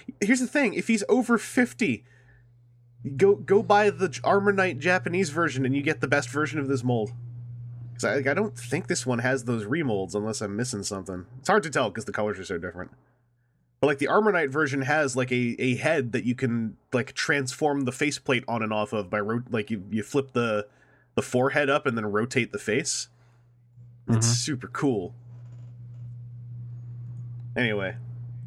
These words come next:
Speaker 1: paint, the paint job is good. For sure. I mean, T J, did you wanna talk at all about the, the Masterpiece movie Bumblebee? 'Cause he's a completely new mold.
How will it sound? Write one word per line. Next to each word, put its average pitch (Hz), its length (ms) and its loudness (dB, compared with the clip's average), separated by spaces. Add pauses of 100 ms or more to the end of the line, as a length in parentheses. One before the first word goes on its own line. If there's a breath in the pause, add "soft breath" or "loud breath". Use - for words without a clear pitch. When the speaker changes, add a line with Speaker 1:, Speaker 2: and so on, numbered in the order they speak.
(300)
Speaker 1:
paint, 170 300 0
the 160 100 -2
paint 208 220 4
job 117 220 0
is 101 80 -4
good. 71 240 -4 (1500)
For 98 120 0
sure. 92 280 -6 (440 loud breath)
I - 40 2
mean, 156 100 2
T 202 120 2
J, 185 100 4
did 139 100 0
you 151 80 -2
wanna 165 140 0
talk 160 180 2
at 151 80 0
all 151 100 4
about 131 260 0
the, 123 160 2
the 104 80 -2
Masterpiece 117 440 0
movie 117 240 2
Bumblebee? 160 480 0 (460)
'Cause 104 120 -4
he's 123 360 -4
a 117 140 0 (240)
completely 120 440 -2
new 120 160 2
mold. 113 340 -2